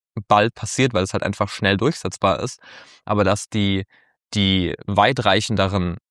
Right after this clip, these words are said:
Teile von dem Abkommen, also zum Beispiel eben diese, dieser dreihundert Milliarden Dollar Reconstruction Fund, also diese Kriegsreparationen, dass die eben so ein bisschen in einem Limbo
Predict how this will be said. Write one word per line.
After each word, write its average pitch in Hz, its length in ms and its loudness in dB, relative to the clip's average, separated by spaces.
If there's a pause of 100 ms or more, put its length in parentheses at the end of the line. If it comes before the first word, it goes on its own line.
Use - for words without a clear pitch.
Teile 101 320 0
von 95 120 -4
dem 90 100 -2
Abkommen, 92 420 -6
also 92 160 -4
zum - 160 -8
Beispiel 101 340 -2
eben 92 280 -2
diese, 95 480 -2
dieser 101 320 -2
dreihundert 107 480 -2
Milliarden 95 560 0 (560)
Dollar 98 480 4 (420)
Reconstruction 120 920 2
Fund, 98 400 0
also 101 180 2
diese 98 260 2
Kriegsreparationen, 95 1080 -2
dass 98 200 -6
die 117 240 0
eben 101 320 0 (240)
so - 120 -4
ein 107 60 2
bisschen 107 260 -4
in 101 100 0
einem 101 120 4
Limbo 104 520 4